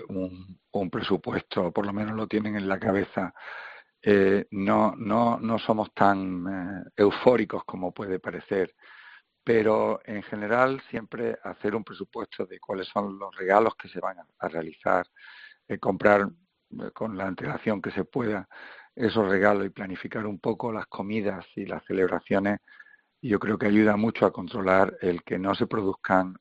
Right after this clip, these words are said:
después sorpresas, eh, en el mes de enero,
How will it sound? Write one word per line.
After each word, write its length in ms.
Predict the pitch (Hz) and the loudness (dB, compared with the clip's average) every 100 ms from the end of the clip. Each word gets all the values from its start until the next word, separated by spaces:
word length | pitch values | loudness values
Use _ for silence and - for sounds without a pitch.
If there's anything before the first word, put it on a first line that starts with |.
| _ | _
después 460 | 85 92 - 98 92 | -14 -14 -2 0 2
sorpresas, 720 | 92 90 - 95 - 92 90 - - | 0 0 2 2 2 0 0 -4 -4
eh, 400 | 90 82 78 76 - _ | 0 0 0 -2 -6 _
en 240 | 90 87 | -6 -4
el 100 | 85 | -2
mes 200 | 85 92 | 0 0
de 60 | 78 | 0
enero, 340 | 90 92 87 | 0 2 0